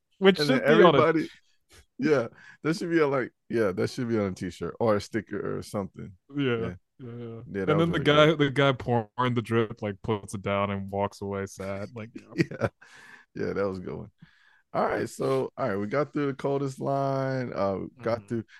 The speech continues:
Speaker 2: my favorite scene. I'm gonna, let's jump in there. My favorite scene is when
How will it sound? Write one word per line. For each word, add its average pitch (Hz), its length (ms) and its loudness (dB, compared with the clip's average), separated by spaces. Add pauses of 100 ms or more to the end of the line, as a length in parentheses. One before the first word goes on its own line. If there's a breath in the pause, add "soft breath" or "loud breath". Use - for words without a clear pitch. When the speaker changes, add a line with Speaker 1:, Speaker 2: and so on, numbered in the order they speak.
Speaker 2:
my 202 120 0
favorite 143 320 0
scene. 113 360 -6
I'm 110 120 -4
gonna, 139 140 -2 (120)
let's 120 280 -8
jump 101 340 -6
in 90 80 -4
there. 90 100 -4
My 98 120 -4
favorite 123 280 -4
scene 117 240 -6
is 98 320 -6 (440 soft breath)
when 107 520 -2